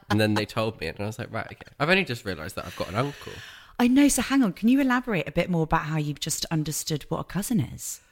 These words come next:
Speaker 1: Well, it's 'cause I don't actually have it. Well, well, I didn't think I had any <laughs> because my mum's an only child,
Speaker 2: Mm-hmm.
Speaker 1: and I thought my dad was until very recently.
Speaker 2: Interesting.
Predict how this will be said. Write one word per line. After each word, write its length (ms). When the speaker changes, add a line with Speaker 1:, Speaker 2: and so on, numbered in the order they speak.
Speaker 1:
Well, 100
it's 80
'cause 180
I 160
don't 160
actually 340
have 280
it. 320
Well, 320
well, 340
I 120
didn't 280
think 340
I 80
had 260
any 300
<laughs> 560
because 500
my 120
mum's 340
an 100
only 260
child, 560
Speaker 2:
Mm-hmm. 340
Speaker 1:
and 120
I 60
thought 400
my 160
dad 320
was 300
until 240
very 240
recently. 680
Speaker 2:
Interesting. 840